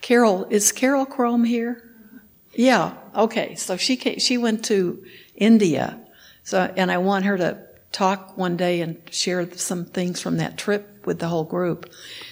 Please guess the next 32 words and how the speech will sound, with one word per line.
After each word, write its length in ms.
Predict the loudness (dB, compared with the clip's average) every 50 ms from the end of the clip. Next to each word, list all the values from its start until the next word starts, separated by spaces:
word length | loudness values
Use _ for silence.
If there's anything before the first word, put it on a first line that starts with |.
| -20 -20 -14 -4
But, 360 | 0 0 0 0 -4 -12 -20 -20 -20 -20 _ _ _ _ _ _ _ -20 -16 -6 -2
uh, 240 | 0 0 2 0 2
right 240 | 2 2 2 4 4
bef-, 380 | 2 0 0 -2 -8 -6 0 2
she 200 | 2 2 4 4
was 180 | 2 2 0
telling 400 | 0 2 2 4 4 4 4 4
me 140 | 2 2 0
about 340 | 0 2 2 2 2 2 2
it, 180 | 0 -2 -2 -4 -4
and 140 | -4 -4
it 100 | -4 -4
sounded 500 | -4 -2 0 0 0 0 0 0 -2 -2
like, 260 | -2 -2 -2 -2 -2 -2
I, 100 | -4 -4
that's 320 | 0 0 0 0 0 0
one 120 | 2 2
of 60 | 2 2
my 160 | 2 0 0
dreams, 540 | -2 -2 -2 -2 -2 -2 -2 -4 -4 -6 -4
is 160 | -4 -4 -4
to 80 | -4
go 180 | -4 -4 -2 -2
to 100 | -2 -2
India 400 | -2 -4 -2 -2 -2 -2 -2 -4
someday 600 | -4 -4 -4 -4 -4 -4 -4 -6 -6 -6 -10 -14 _ _ -8
before 320 | -6 -6 -6 -4 -4 -4 -4
I'm 120 | -4 -6
too 360 | -6 -6 -6 -4 -6 -6 -6 -2
old 360 | 0 0 0 0 -2 -4 -8
to 80 | -12
go. 380 | -8 -8 -6 -6 -6 -8 -10 -14